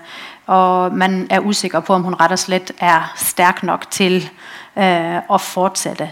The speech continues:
den behandling, hun er på. Hun bliver akut indlagt på, øh, lokalsygehuset, øhm, og hun er meget, meget dårlig. Øh, journalisten, som så følger Christine igennem det her forløb, får, øh, i en af de sidste,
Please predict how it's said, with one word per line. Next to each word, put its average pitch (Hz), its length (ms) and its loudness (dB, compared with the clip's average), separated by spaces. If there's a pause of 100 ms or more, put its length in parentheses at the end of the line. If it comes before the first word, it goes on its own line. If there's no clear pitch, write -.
den 180 160 0
behandling, 180 600 -4
hun 170 200 -8
er 160 60 -6
på. 180 360 0 (420)
Hun 214 200 0
bliver 185 300 4
akut 269 400 0
indlagt 226 640 2
på, 175 280 0 (520)
øh, 180 280 0
lokalsygehuset, 202 960 0 (400)
øhm, 190 760 2
og 196 140 6
hun 208 140 2
er 190 60 6
meget, 175 320 -2
meget 170 240 2
dårlig. 170 380 0 (1040)
Øh, 202 280 4
journalisten, 220 680 4
som 185 160 -2
så 190 120 0
følger 196 280 -2
Christine 190 460 -2
igennem 180 300 -2
det 180 100 -2
her 185 120 0
forløb, 190 440 -2 (300)
får, 202 600 0
øh, 180 520 -2 (120)
i 202 220 0
en 190 100 0
af 175 80 -4
de 190 80 -2
sidste, 180 640 0